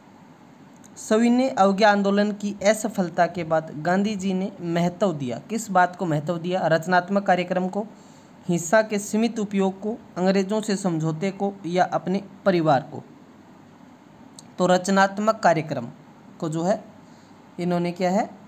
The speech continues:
महत्व दिया, importance दी, ठीक है, समझ आ गया, ए right होगा। अगला question है, प्रांतीय सरकारों का गठन निम्नलिखित में से किस अधिनियम के तहत किया गया था?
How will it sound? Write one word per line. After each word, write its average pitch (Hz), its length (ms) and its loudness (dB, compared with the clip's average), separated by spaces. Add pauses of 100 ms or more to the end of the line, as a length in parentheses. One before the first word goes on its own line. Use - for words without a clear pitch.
(100)
महत्व 170 460 -2
दिया, 127 320 -8
importance 156 560 -2
दी, 120 160 -10 (120)
ठीक 180 200 -6
है, 285 80 -4 (1900)
समझ 190 200 2
आ 202 80 6
गया, 247 200 -2 (540)
ए 180 80 2
right 147 280 0
होगा। 117 220 -12 (1120)
अगला 214 200 4
question 233 380 0
है, 233 60 4 (120)
प्रांतीय 214 560 2
सरकारों 202 500 4
का 202 120 2
गठन 185 320 0
निम्नलिखित 202 680 0
में 196 120 -2
से 208 120 -6
किस 240 260 -8
अधिनियम 165 540 0
के 226 120 -4
तहत 170 360 -2
किया 160 180 4
गया 135 220 -2
था? 131 200 -8